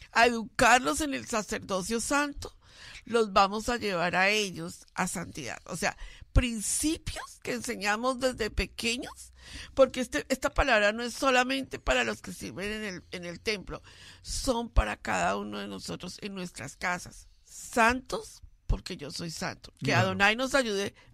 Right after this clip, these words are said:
Speaker 1: a ser
Speaker 2: La,
Speaker 1: santos.
Speaker 2: la diferencia entre domar y educar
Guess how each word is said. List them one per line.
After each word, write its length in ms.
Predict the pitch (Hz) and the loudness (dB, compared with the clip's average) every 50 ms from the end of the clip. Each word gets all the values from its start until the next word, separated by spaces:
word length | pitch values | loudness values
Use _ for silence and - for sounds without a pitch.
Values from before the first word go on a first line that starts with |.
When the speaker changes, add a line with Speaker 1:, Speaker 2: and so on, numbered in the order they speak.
| - _ _ | -20 _ _
Speaker 1:
a 140 | 180 208 190 | 4 4 4
ser 240 | - - 202 190 170 | 4 0 0 2 4
Speaker 2:
La, 100 | 147 - | 4 6
Speaker 1:
santos. 240 | 214 202 180 151 127 | 6 6 4 2 2
Speaker 2:
la 100 | 127 123 | 2 2
diferencia 600 | 127 123 117 131 135 123 131 139 139 - - 185 | 2 0 0 0 0 0 0 0 0 0 0 -2
entre 260 | 180 180 170 151 127 | -2 0 0 0 2
domar 420 | 113 117 110 110 113 120 123 123 | 2 2 2 2 2 0 0 -2
y 40 | 135 | -2
educar 580 | 147 147 135 113 - - 113 107 104 113 - | -4 -4 -4 -6 -4 -2 -2 -2 -2 -4 -6